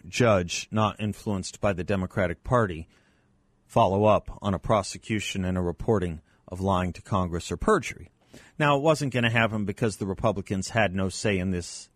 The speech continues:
at all in the first place. Remember that about the January sixth committee. When people say it's a bipartisan committee, it isn't. Every single member of that committee, every single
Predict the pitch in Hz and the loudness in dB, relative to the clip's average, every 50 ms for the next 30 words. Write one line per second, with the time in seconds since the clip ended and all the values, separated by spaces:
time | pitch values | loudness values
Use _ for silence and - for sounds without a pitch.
0 | _ - - 95 95 92 87 80 85 80 - - - 92 92 - - 165 147 123 | _ -6 -2 2 4 4 4 2 0 -4 -10 -10 -8 -8 -6 -2 0 0 0 0
1 | - - - - - - - - - - _ _ _ _ _ _ - 107 107 120 | -2 -6 -8 -10 -10 -10 -12 -18 -20 -20 _ _ _ _ _ _ -2 0 4 4
2 | 151 156 135 120 107 95 101 104 101 - - - 98 98 113 117 107 - - 117 | 4 4 4 2 2 4 4 2 2 0 -4 -8 0 2 2 2 2 0 -6 -8
3 | 104 - 123 117 107 101 95 95 98 98 92 92 - - - 110 - - - - | -2 0 0 0 0 0 -2 -2 -2 -2 -2 -4 -6 -6 -8 -8 -10 -10 -14 -8
4 | - 107 101 107 104 87 85 90 90 87 - - 180 175 - 135 113 - - 147 | -4 -2 0 0 0 -2 -4 -8 -10 -6 0 2 2 2 2 0 0 0 2 2
5 | 139 123 110 101 - - 95 87 117 120 107 104 - - 123 113 104 98 - - | 4 4 2 2 -2 -4 2 4 4 4 4 2 2 2 2 2 2 0 -4 -4
6 | 107 101 92 - - 104 113 107 95 87 - - 90 82 _ - - 127 113 - | -4 -4 -4 -4 -4 -2 0 0 -2 -4 -8 -10 -14 -14 _ -4 -4 -2 -2 -4
7 | 67 58 - - _ - 139 135 139 135 147 151 135 - - - 139 135 127 110 | -8 -12 -14 -12 _ -2 -2 -2 -2 -2 -2 -2 -2 -4 -4 -4 -2 0 2 2
8 | 110 104 101 98 107 123 135 131 120 107 90 - - _ _ _ _ - 123 131 | 2 2 2 2 2 2 2 2 2 0 -2 -4 -6 _ _ _ _ 2 2 2
9 | 107 110 117 117 - - - - 107 107 127 113 73 65 - _ - _ _ _ | 4 2 2 2 2 0 -4 -4 0 0 0 0 0 -6 -14 _ -20 _ _ _
10 | _ _ _ - 190 208 190 170 175 185 196 196 180 - - - - _ - - | _ _ _ 4 4 4 4 4 2 2 4 2 2 0 -8 -20 -20 _ -10 -6
11 | - - 170 165 156 143 143 143 131 | -2 0 2 2 4 6 4 4 4